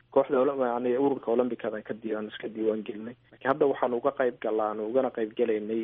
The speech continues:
een, ee, koox metelaysa qarankii Soomaaliya. Waana kooxda keliya ama waddanka keliya, een, ee, qaaradda Afrika uga qayb galay, weligoodna uga qayb galay, ama xataa waddamada Asia ha noqoto. Waddamada kulula adduunkaba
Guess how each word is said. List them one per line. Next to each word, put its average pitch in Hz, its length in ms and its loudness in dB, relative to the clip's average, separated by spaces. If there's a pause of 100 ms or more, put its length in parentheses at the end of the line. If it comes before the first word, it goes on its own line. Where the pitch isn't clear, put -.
(120)
een, 101 240 -8
ee, 104 340 -4
koox 120 220 2 (160)
metelaysa 113 640 -4
qarankii 117 420 -2
Soomaaliya. 104 380 -2
Waana 98 200 -4
kooxda 135 380 0
keliya 123 460 0 (140)
ama 110 120 0
waddanka 123 560 2
keliya, 131 480 4
een, 107 440 -2
ee, 104 320 -4
qaaradda 117 360 0
Afrika 104 480 -4 (160)
uga 123 160 4
qayb 113 260 0
galay, 113 220 2
weligoodna 135 440 2
uga 120 200 0
qayb 110 180 -4
galay, 104 220 -4
ama 104 160 -4
xataa - 260 -2
waddamada 113 400 2
Asia 113 380 -2
ha 113 80 -8
noqoto. 104 320 -8
Waddamada 147 360 4
kulula 143 440 2
adduunkaba 117 500 -6